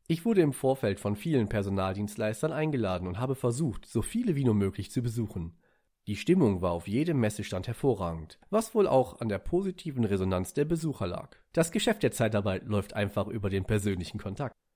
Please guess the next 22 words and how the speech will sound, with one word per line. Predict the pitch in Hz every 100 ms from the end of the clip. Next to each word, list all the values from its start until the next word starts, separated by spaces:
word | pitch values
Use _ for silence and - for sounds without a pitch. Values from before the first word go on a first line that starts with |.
| _ _
Heutzutage | - 220 240 208 156 143 117
wird | 110
das | 107
lebenslange | 135 165 196 170 147 123 107
Lernen | 104 98
in | 95
fast | - 123 -
allen | 165 175
Lebensbereichen | 135 120 104 - 110 104 104 -
immer | 143 151
wichtiger. | 120 - 104 92 95 - _ _
Somit | 143 220 151 -
präsentierten | - 107 104 - 120 117
sich | 104 -
zweiundneunzig | - 180 202 170 131 120 120 131
Aussteller | 110 120 113 98 90
zu | -
den | 104 92
Themen | - 98 90 85
Weiterbildung | 87 101 117 113 120 120 139 175 -
und | 180
Training. | 202 151 110 85 82